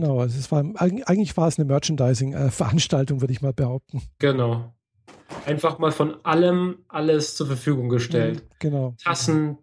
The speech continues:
Speaker 2: T-Shirts, ah, jede Form von Tinnef, die man sich
Speaker 1: Ja,
Speaker 2: vorstellen kann.
Speaker 1: Schwerter aus Stahl, aus Plastik, äh,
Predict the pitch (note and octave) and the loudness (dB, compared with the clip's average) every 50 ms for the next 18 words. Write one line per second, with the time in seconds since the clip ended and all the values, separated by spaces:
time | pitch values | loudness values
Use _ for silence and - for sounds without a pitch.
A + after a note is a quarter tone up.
0 | _ - - F3 E3 D#3+ - - D#3+ C#3+ C#3 C3+ C3+ - - - - _ _ _ | _ -4 -2 -2 0 0 0 0 0 0 0 0 -2 -6 -10 -16 -18 _ _ _
1 | _ - E3+ E3+ D#3+ C#3+ D3+ E3 G3+ A3+ A#3+ A#3 A3 F#3+ - - F#3 F3 F3 F3 | _ -4 -2 -2 -2 -2 -2 0 2 2 4 2 2 0 0 0 0 0 0 0
2 | - - F3 E3 E3+ - - F#3+ F#3 E3 D3 B2+ - - C#3+ D3 D3 C#3+ C3+ C#3+ | 0 0 0 -2 0 0 2 4 4 4 2 0 -4 -6 -6 -4 -4 -4 -4 -4
3 | B2 - - C#3 D3 E3+ E3 D#3 C#3+ A#2 A2 A2 - _ _ - A#2 B2 C3 E3 | -6 -6 -4 -2 0 2 4 4 4 2 0 -4 -8 _ _ -12 -10 -8 -4 0
4 | D3+ D3 D#3+ F#3 - - F3 F3+ F3 E3 C3+ - _ _ _ _ _ _ _ - | 2 2 2 2 2 2 2 2 2 0 -2 -8 _ _ _ _ _ _ _ -6
5 | - D3+ D3+ C#3 - - - D3 D3 D#3+ E3+ E3+ F#3 - - D#3 D3 - - - | 0 2 2 2 0 0 0 2 2 4 4 4 2 0 0 0 0 -2 0 0
6 | D#3 D3+ E3 - - - F3 E3 - - - - _ _ _ _ _ _ _ _ | 0 0 0 0 0 0 0 0 0 -2 -10 -18 _ _ _ _ _ _ _ _
7 | _ _ _ _ _ _ _ _ - D3+ D3+ D3+ D3 D3+ D3+ D3+ | _ _ _ _ _ _ _ _ -4 0 2 2 4 2 2 2